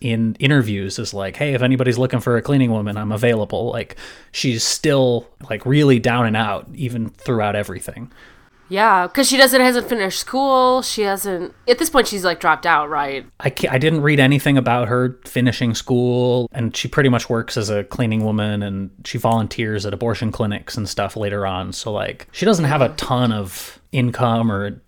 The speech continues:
Speaker 1: and it says she's uneducated is part of the reason she was chosen to be the plaintiff or, like, the face of the trial.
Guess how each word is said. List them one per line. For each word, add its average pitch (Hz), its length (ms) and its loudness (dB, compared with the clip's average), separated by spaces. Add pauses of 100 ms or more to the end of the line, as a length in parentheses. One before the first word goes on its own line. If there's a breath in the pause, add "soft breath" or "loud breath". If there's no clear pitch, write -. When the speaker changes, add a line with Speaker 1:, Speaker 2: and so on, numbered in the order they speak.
(260)
Speaker 1:
and 117 140 -4
it 110 120 -8
says 147 540 0
she's 131 340 -6
uneducated 123 760 -2
is 113 80 -2
part 113 220 -2
of 117 40 -4
the 117 60 -2
reason 113 300 -2
she - 100 -4
was 104 160 -4
chosen 123 500 0
to 131 120 -2
be 107 260 -2
the 151 100 -2
plaintiff 170 600 -2
or, 147 60 2
like, 107 220 -2
the 104 80 -10
face 120 360 -4
of 127 140 -4
the 113 80 -4
trial. 135 520 -4